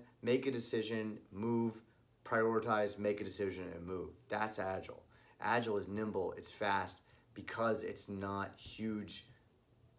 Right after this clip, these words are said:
programs of people working all at one time to some fixed point in the future. So there you have it. My take on scaling agile. Can it be scaled?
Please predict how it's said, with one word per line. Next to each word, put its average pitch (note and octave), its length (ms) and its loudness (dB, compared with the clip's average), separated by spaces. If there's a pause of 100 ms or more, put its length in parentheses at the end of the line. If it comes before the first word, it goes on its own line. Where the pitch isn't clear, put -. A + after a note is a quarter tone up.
(240)
programs A#2 640 2
of F#2+ 160 -6
people F2 560 -6 (240)
working G2+ 520 0
all F#2 240 -2
at F2 120 -4
one F2 240 -8
time E2+ 520 -8
to F#2 100 -10
some F#2 360 -8
fixed - 340 -4
point F2 300 -8
in F#2 60 -10
the F#2 80 -10
future. - 480 -14 (1400)
So - 200 2
there D3 160 8
you D3+ 100 10
have B2+ 240 10
it. A#2+ 220 2 (720)
My B2+ 260 6
take D3 320 8
on B2 160 4
scaling A#2+ 640 2
agile. G#2+ 440 0
Can D#3 280 2
it F3 120 0
be E3+ 100 2
scaled? D#3 500 6